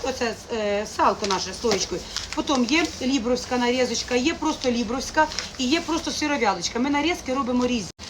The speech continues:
Е, так, мої хорошенькі, значить, дивіться, замовлення ми приймаємо тільки на Viber, кроме Viber не приймаємо нікуди. Нуль дев'яносто восемь чотири дев'ять три нуль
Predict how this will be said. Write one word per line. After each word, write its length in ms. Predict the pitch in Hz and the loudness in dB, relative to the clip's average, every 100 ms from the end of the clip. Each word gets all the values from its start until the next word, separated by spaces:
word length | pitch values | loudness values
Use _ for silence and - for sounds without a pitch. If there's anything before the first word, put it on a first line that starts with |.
| - 220 | -14 -10
Е, 200 | 202 196 - | -8 -6 -6
так, 180 | 262 | -4
мої 220 | 254 285 302 | -2 -2 -2
хорошенькі, 460 | 262 208 190 196 | -2 -2 -4 -6
значить, 240 | 226 254 254 | -4 -4 -4
дивіться, 240 | 247 226 | -4 -2
замовлення 480 | 247 294 359 311 269 | 0 2 4 2 0
ми 80 | 247 | 0
приймаємо 460 | 254 262 285 285 247 | 0 0 2 2 0
тільки 280 | 254 220 226 | -2 -2 -2
на 100 | 226 | 0
Viber, 280 | 311 277 269 | 0 0 -2
кроме 180 | 247 233 | -2 0
Viber 340 | 269 262 247 | 0 0 0
не 80 | 247 | -2
приймаємо 500 | - 226 226 240 240 | -4 -6 -2 -2 -2
нікуди. 280 | 208 196 170 - - - - | -6 -6 -8 -8 -10 -8 -2
Нуль 160 | 311 262 | 0 0
дев'яносто 420 | 277 269 262 285 | 0 -2 -2 -4
восемь 280 | 285 370 302 | -2 -2 -4
чотири 360 | 285 294 262 233 | -4 0 0 2
дев'ять 280 | 233 233 | 0 -2
три 260 | - 320 349 | -2 0 0
нуль 140 | 262 | 0